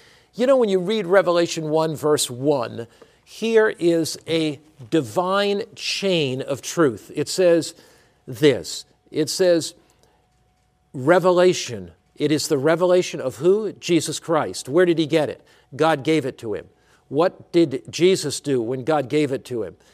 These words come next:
He sent and signified it, according to Revelation one, verse one,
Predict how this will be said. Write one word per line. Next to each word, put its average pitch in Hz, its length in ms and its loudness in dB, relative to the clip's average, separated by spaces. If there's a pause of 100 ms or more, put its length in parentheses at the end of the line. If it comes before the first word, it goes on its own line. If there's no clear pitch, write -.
(220)
He 160 160 -4
sent 214 420 -2
and 147 140 -6
signified 151 760 2
it, 135 80 -4
according 143 360 -2
to 135 40 -6
Revelation 139 460 -2
one, 135 160 -6
verse 123 280 -6
one, 135 280 -6